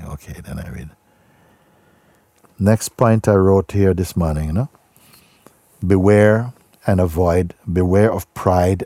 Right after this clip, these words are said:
and arrogance. And even in spirituality, sometimes something wants to come. "Yes, I've done it, you know, I have, uh, you know, I am, uh, I meditate, I can meditate for three, four hours."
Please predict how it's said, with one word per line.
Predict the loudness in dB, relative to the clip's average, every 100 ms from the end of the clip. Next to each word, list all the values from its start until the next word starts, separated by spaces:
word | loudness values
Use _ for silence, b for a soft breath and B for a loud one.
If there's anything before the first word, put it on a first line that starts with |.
| -6
and | -6 -6 -6
arrogance. | -4 -6 -8 -12 -14 -16 b b b b b b b b _ _ -12
And | -8 -6 -6 -10 -4
even | -2 0 2 2 2
in | 0 -2 -4
spirituality, | -6 -4 -2 -2 -2 -4 -2 -2 -2 b b b _
sometimes | -4 -4 0 2 2 0
something | -2 0 0
wants | 0 -2
to | -4
come. | -4 -2 -2 0
"Yes, | 0 -2 -2
I've | -4 -2
done | -2 -2
it, | -2 -4
you | -4
know, | -2 -2 -4 -6
I | -4
have, | -2 -2
uh, | -4
you | -4 -4 -2
know, | -2 -2
I | -4 -4
am, | -4 -2 -4
uh, | -6 -8 -10 B B B B -6
I | -2 0 0 -2
meditate, | -2 -2 0 -2 0 0 0
I | -2
can | -2 -2
meditate | 0 -2 -2 -4 -4
for | -6
three, | -8 -4 -4
four | -4 -6 -4
hours." | -4 -4 -6 -10